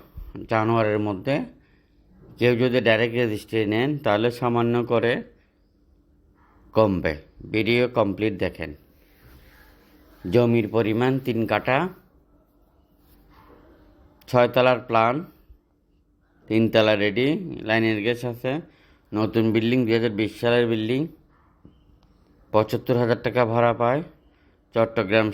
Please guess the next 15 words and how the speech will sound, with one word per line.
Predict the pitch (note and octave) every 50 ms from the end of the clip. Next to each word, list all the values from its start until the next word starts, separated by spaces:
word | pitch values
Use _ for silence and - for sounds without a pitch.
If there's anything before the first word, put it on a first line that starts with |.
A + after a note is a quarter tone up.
| -
সাগরিকা | - A#2+ A#2+ A2 A#2 A#2 A#2+ G2+ A#2+ A#2+ A2+ -
থেকে, | B2 A2 - - A#2+ B2 D3 E3 - - _ _ _ _ _ _ _ _ _ _ _ _ _ _ _ _ _ -
মোড় | G2+ G#2+ A2 G#2+ - - -
থেকে | B2+ A#2 B2+ C3 B2+ C3+ D#3 A#3+ A3+ - _ _ _ - G#2 G#2 F#2+
বিশ | G#2+ A#2 A2+ -
টাকা | - A#2+ G#2+ A2+ G#2
রিক্সা | G2+ G2+ - - A2+ G2+
ভাড়া। | G2 F2+ E2+ D#2 - _ _ _ _ _ _ _ _ _ _ _ _ _ _ _ _ _ _ _ _ _ _ _ _ _ -
চট্টগ্রাম | A#2 A#2 A#2 - - C3 A#2 B2 A#2 A#2 G#2+
সাগরিকার | A#2 B2 B2 B2 B2+ B2+ A#2+ B2 C3+ C3 B2+ B2
মোড় | A#2 G#2+ - - -
থেকে | B2+ B2+ G#2+ - C3+ C3 C3 A#2+ G#2+
বিশ, | A2 G#2 - - - - _ - F#2
বিশ | F#2+ A2+ A2 - -
টাকা | - A2+ G#2+ - A#2+